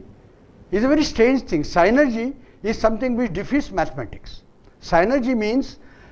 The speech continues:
if I add A plus B plus C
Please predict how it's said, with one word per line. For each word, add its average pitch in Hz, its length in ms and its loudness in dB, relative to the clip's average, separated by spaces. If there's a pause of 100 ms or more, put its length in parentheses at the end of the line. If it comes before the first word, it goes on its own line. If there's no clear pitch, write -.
(140)
if 240 180 2
I 247 160 4
add 262 720 4
A 294 240 6
plus 254 360 0
B 208 300 -2
plus 208 340 -6
C 156 400 -6